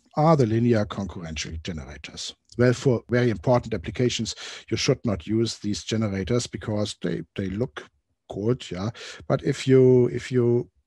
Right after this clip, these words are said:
look a little bit closer, you see that the numbers are actually of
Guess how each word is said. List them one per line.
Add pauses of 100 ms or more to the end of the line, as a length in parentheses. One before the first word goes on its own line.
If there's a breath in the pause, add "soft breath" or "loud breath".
(140)
look
a
little
bit
closer,
you
see
that (380 loud breath)
the
numbers
are
actually
of